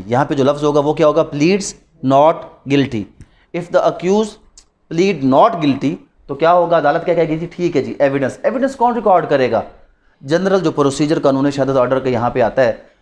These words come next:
अदालत की मर्ज़ी है किसको कहे, लेकिन क्रिमिनल केसेस में because the initial burden of proof is always upon the prosecution side, तो पहले प्रोसिक्यूशन अपना एविडेंस रिकॉर्ड करेगी। फिर इसमें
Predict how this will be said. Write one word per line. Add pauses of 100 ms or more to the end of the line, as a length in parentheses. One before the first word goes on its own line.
(260)
अदालत
की
मर्ज़ी
है
किसको
कहे,
लेकिन (560)
क्रिमिनल
केसेस
में
because
the
initial
burden
of
proof
is (100)
always
upon
the (420)
prosecution
side, (320)
तो
पहले
प्रोसिक्यूशन
अपना
एविडेंस
रिकॉर्ड
करेगी।
फिर
इसमें